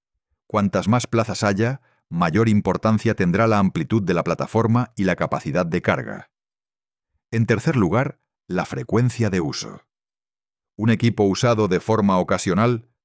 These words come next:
no necesita las mismas prestaciones que uno con tránsito constante durante todo el día.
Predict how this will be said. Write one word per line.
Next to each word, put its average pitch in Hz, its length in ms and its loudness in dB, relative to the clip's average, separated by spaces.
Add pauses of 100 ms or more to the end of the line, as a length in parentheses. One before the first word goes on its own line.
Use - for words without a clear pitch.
(340)
no 120 180 2
necesita 151 460 0
las 120 180 0
mismas 127 300 0
prestaciones 117 680 0
que 87 140 -2
uno 117 240 2
con 73 200 -2
tránsito 107 480 -2
constante 107 680 -2 (180)
durante 101 440 -2
todo 110 340 0
el 98 120 0
día. - 420 -8